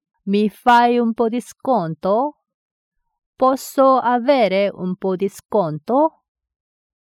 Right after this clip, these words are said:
자, 그럼 여행 가실 때 이 표현은 꼭 외워가시고요. 메모를 해가셔가지고 시장, 메르카토에 가시면 꼭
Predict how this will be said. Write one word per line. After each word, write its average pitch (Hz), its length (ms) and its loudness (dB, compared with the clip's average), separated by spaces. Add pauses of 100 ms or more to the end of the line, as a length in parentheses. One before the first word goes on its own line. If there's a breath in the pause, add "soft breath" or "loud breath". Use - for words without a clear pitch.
(180)
자, 196 140 -2
그럼 214 200 2
여행 208 200 0
가실 269 300 0
때 185 540 -4
이 269 180 -2
표현은 202 760 0
꼭 233 260 -2
외워가시고요. 185 1120 0
메모를 190 420 -2
해가셔가지고 214 840 -4
시장, 196 680 -2
메르카토에 202 760 -2
가시면 202 520 -4 (180)
꼭 277 220 2